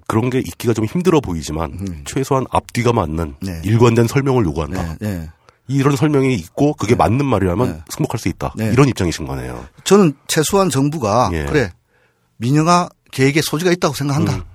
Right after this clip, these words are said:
Speaker 2: 예.
Speaker 1: 하지만 우리 입장에서는 그게 맞다고 생각한다.
Speaker 2: 그런다. 예, 이렇게 나와야
Speaker 1: 예,
Speaker 2: 비겁하지
Speaker 1: 예.
Speaker 2: 않는 거죠. "민영화 절대 아니다." 마치 저희들이
Speaker 1: 음.
Speaker 2: 그런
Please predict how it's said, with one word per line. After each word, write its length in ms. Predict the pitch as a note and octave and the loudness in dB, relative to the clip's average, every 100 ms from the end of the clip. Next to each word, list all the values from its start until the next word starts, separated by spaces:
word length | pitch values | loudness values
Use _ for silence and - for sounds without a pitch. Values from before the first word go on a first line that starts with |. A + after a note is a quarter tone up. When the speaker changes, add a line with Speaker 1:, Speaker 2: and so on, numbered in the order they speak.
| - - | -12 -4
Speaker 2:
예. 200 | A#2 D2+ - _ | -4 -4 -12 _
Speaker 1:
하지만 380 | D3+ D#3 D3+ - | -2 2 2 2
우리 200 | A#2 C#3 | 4 4
입장에서는 340 | C3 C3 B2 A#2+ | 6 4 2 0
그게 240 | - B2+ | 2 4
맞다고 300 | - - A2+ | 4 2 0
생각한다. 440 | G#2 C#3 F3 B2 D#2 | 2 4 4 4 6
Speaker 2:
그런다. 80 | |
예, 120 | F3 G#3+ | 6 6
이렇게 180 | C#4 | 6
나와야 300 | A#3+ C#3 C#3+ | 4 6 6
Speaker 1:
예, 80 | B2 | 6
Speaker 2:
비겁하지 340 | A#2 D3 F3+ C#3 | 4 4 4 4
Speaker 1:
예. 40 | |
Speaker 2:
않는 140 | G#2 A#2 | 2 0
거죠. 160 | G2 | -4
"민영화 340 | F2+ C#3+ G#3+ A3+ | -4 -2 -2 -4
절대 300 | - G#3+ - | -6 -6 -4
아니다." 340 | D3 D#3+ F2+ - _ _ _ _ - | -4 -6 -8 -12 _ _ _ _ -4
마치 440 | D3 F3 - C#3+ | -2 0 0 0
저희들이 800 | - B2+ C#3 E3+ C3+ G#2 A#2+ D#2 D#2 _ _ F#2 | 2 2 4 2 2 0 -2 -4 -10 _ _ -16
Speaker 1:
음. 160 | F2 D#2+ | -16 -16
Speaker 2:
그런 300 | E2 D3 C3 | -2 0 0